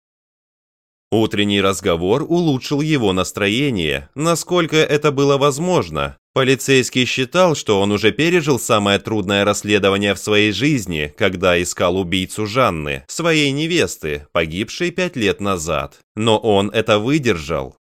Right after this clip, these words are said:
Возможно, было легче потому, что Олег смог пережить потерю, гнев и скорбь и просто желал отдать невесте последний долг. Но тут...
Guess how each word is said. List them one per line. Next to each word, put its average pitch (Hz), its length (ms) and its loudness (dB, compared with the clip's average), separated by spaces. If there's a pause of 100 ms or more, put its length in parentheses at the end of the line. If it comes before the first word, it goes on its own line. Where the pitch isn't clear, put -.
Возможно, 156 840 2
было 101 260 2
легче 110 360 2
потому, 123 500 0
что 107 260 0
Олег 92 260 2
смог 98 320 -2
пережить 98 460 -2
потерю, 98 760 -2
гнев 151 420 -2
и 151 80 0
скорбь 165 460 -2
и 95 160 0
просто 156 460 0
желал 110 320 4
отдать 95 340 2
невесте 95 500 -2
последний 92 680 -2
долг. 78 600 -2
Но 104 300 2
тут... - 560 -6